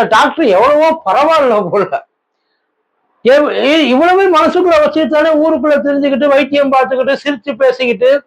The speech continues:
சந்தோஷமா எல்லாருக்கும் குணப்படுத்திக்கிட்டு நல்ல டாக்டர்னு கண்டிப்பா பேர்லாம் எடுத்திருப்பாங்க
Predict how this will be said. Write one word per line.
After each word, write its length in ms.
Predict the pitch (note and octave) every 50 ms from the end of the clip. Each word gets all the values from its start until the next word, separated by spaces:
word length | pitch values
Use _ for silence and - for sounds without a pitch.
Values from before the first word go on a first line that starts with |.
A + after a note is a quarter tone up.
| _ _ _ _ _ _ _ _ _ _ _ -
சந்தோஷமா 500 | A#3+ B3+ C#4 D4 D4+ D4 D4+ C#4+ D4+ D4
எல்லாருக்கும் 480 | C4 C4 B3+ B3+ C4+ C4 A#3+ B3 G3+ E3
குணப்படுத்திக்கிட்டு 720 | A#3+ C4+ D4+ D4+ D4 D4 C4 G#3 G3+ B3 A#3+ A3 A3+ C4+ C#4 B3
நல்ல 240 | G#3+ A3+ C#4 E4 E4+ D#4
டாக்டர்னு 440 | D4+ D4 C#4+ B3+ C4+ C#4+ C#4+ B3+ C4
கண்டிப்பா 240 | B3+ B3+ C4 C#4 B3+ C4 -
பேர்லாம் 340 | C#4 C#4+ A#3+ B3+ C4+ B3+
எடுத்திருப்பாங்க 540 | A#3 - - - A3 G#3+ - G3 F3+ F3 D#3+